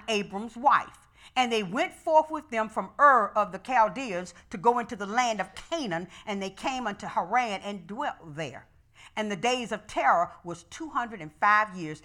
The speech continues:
and Terah died in Haran." You got that?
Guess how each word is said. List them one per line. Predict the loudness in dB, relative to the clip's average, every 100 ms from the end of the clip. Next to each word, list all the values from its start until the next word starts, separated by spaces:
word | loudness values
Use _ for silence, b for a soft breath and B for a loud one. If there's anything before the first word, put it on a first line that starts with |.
| b
and | -14 -14
Terah | -10 -6 -4 -4
died | 0 2 2 -2
in | -8 -6
Haran." | -2 -2 -2 -6 -16 _ _ _ _ _ _ _ _ -20
You | 2
got | 6 6 6
that? | 2 2